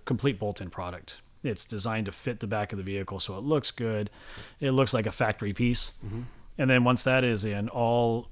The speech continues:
Speaker 1: of the plates have anchors built into 'em. And so all of our modules bolt from the top to that. Uh, so as an example for your system,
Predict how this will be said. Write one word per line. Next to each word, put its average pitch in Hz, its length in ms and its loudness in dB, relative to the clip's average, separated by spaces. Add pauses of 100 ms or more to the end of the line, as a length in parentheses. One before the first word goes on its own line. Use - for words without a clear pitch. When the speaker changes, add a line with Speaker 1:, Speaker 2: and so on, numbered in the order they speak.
Speaker 1:
of 117 140 0
the 107 80 -2
plates 131 340 2
have 104 180 -2
anchors 110 340 -2
built 95 220 -6
into 92 240 -6
'em. 87 160 -10 (200)
And 104 120 -4
so 117 120 -6
all 117 180 0
of 110 80 0
our 104 100 0
modules 98 480 -4
bolt 101 220 -4
from 107 160 -4
the 98 100 -4
top 98 380 -6 (180)
to 101 200 -4
that. 87 260 -8 (580)
Uh, 98 320 -6
so - 180 0
as 101 120 -2
an 107 60 -2
example 101 380 -2
for 104 100 -10
your 113 180 -2
system, 92 540 -6